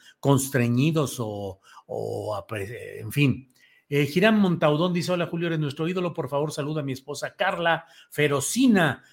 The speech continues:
mañana cumplimos diecisiete años de estar juntos. Saludos a la esposa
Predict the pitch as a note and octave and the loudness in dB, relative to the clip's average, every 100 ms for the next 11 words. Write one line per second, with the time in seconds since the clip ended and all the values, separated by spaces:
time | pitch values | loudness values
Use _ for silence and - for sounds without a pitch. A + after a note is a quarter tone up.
0 | _ D3 D3+ F3 F#3+ - C#3 D3 F3 E3+ | _ 2 4 2 0 -2 -4 -2 -2 -2
1 | C3+ C3 - - G3 G3 F#3 - G3 G#3 | -2 -6 -8 -4 -4 -2 -6 -4 -2 0
2 | F#3 D#3 C#3 C3+ E3+ E3 F#3+ F#3+ D3 A#2 | 0 -2 -4 -4 -2 -2 -2 -4 -6 -10
3 | - - - - - B2+ D#3 G#3 G#3 G#3 | -12 -18 -20 -16 -2 0 4 6 6 4
4 | - C#3+ C#3 B2 - F#3+ - F#3 F#3 | -2 -2 -2 -2 -2 0 2 0 0